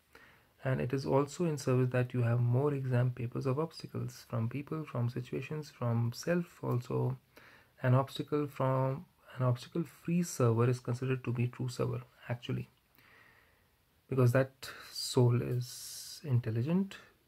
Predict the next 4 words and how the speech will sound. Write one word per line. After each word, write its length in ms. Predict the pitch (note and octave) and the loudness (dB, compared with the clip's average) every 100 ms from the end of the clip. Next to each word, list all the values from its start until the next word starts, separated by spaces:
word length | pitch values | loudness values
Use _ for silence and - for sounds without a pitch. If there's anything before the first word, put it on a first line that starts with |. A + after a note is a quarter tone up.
| _ _ | _ _
is 840 | B2 A2+ G#2+ G#2 A#2 - - - - - | 0 2 0 -2 -8 -12 -18 -20 -20 -4
balanced 640 | G#2+ A#2 E3 - - - _ _ C3 | 0 2 0 -4 -14 -18 _ _ -2
emotionally, 680 | A2+ A2+ - B2+ E3+ F3 - _ _ - | -2 -2 -2 -2 -2 -4 -6 _ _ -2
mentally, 600 | A2+ A2+ - C3+ F#3 | 0 0 -6 -6 -6